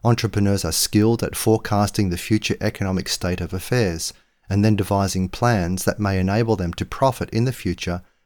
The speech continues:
by selling consumers what consumers want to buy at prices consumers are willing to pay.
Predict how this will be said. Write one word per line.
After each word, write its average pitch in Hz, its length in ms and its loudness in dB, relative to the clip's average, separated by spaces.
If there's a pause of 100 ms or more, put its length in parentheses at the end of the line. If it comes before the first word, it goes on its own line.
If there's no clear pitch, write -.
by 98 120 2
selling 131 340 2
consumers 98 600 -2
what - 160 0
consumers 101 540 -2
want 101 180 -2
to 123 80 -2
buy 87 400 -4 (260)
at 92 180 -6
prices 113 500 0
consumers 92 560 0
are 87 60 -8
willing 90 240 -2
to - 120 -10
pay. 110 400 -6